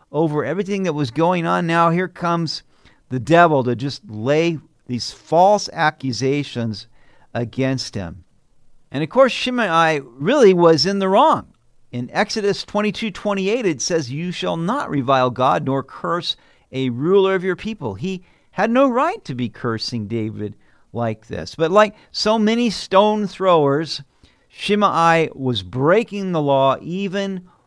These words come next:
while he was accusing David of evil. Then Abishai, the son of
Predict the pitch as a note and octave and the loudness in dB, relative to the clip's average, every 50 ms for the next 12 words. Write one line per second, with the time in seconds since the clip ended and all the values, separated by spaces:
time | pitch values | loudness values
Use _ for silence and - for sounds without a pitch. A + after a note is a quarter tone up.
0 | _ - A2 A#2+ C#3 D3 D#3 D#3 D#3 D#3+ C#3+ D3 C#3+ B2 B2+ A#2 A#2 A#2+ - - | _ -6 0 2 6 6 8 6 6 4 2 0 -2 -2 -2 -4 -6 -8 -10 -6
1 | - C#3 C#3 C3+ B2+ A2 A#2 B2 A2+ G#2 G2+ G2+ C3+ C#3+ C#3+ C3 A#2+ A2 A2+ A2+ | -4 -2 -2 -2 -2 -2 -4 -4 -4 -2 0 2 2 2 4 2 0 0 0 -2
2 | G#2+ G#2+ G#2 - _ _ _ _ _ - - A2 A2+ G#2+ - - B2+ B2+ B2 A#2+ | -2 -4 -6 -8 _ _ _ _ _ -8 -6 -6 -6 -6 -8 -8 -6 -4 -4 -4
3 | G2+ G#2+ F2 D2+ - - _ _ _ _ _ _ _ _ _ _ _ _ _ _ | -4 -8 -10 -12 -14 -18 _ _ _ _ _ _ _ _ _ _ _ _ _ _
4 | _ C#3 C3+ F#3 A3+ A3+ G#3 - - F3 D3+ D3 C4+ C#4+ - - - D#3+ C3 B2 | _ -2 2 4 4 4 4 2 0 0 0 0 -2 -2 -2 0 4 6 6 6
5 | B2 C#3+ C#3+ C3+ D3 C3+ - - G#3 G3 F#3 F3+ E3+ D3 C#3 | 6 4 2 0 -2 -4 0 0 2 2 2 2 2 0 -2